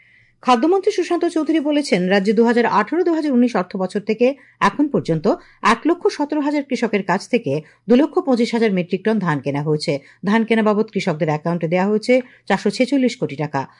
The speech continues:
আজ জিরানিয়ার মাধববাড়ি সরকারি খাদ্য গুদামে আয়োজিত অনুষ্ঠানে তিনি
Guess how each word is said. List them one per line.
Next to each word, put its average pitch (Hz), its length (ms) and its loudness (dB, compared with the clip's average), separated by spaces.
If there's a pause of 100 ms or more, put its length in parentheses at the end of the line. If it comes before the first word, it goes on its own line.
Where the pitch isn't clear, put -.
(120)
আজ 156 240 2 (340)
জিরানিয়ার 254 420 6
মাধববাড়ি 277 500 2
সরকারি 233 400 2
খাদ্য 175 320 -2
গুদামে 214 300 4
আয়োজিত 214 280 0
অনুষ্ঠানে 233 400 0
তিনি 226 160 0